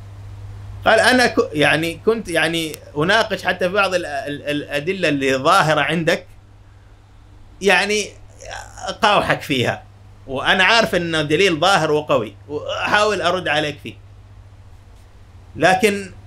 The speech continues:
لما قلت لي: 'لا أعلم'، قال: عرفت إنك ص-، صادق، يعني،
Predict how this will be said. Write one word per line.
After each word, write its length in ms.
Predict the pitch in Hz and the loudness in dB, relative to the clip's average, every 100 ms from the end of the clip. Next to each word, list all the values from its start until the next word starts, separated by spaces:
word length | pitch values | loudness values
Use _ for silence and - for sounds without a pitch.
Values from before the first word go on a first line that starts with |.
| - | -4
لما 280 | 165 185 190 | 0 2 2
قلت 300 | 185 269 254 | 2 2 2
لي: 160 | 233 | 2
'لا 220 | 214 240 | 4 4
أعلم'، 420 | 254 214 214 247 233 - - - - - - | 4 4 2 0 -4 -14 -20 -20 -20 -20 -2
قال: 160 | 160 180 | 0 2
عرفت 280 | 175 214 208 | 0 -2 -6
إنك 300 | 214 202 - | -4 -4 -4
ص-، 260 | - 233 | -4 -4
صادق، 480 | - 277 262 160 - | 0 2 4 2 -2
يعني، 300 | 175 156 - | -2 0 -2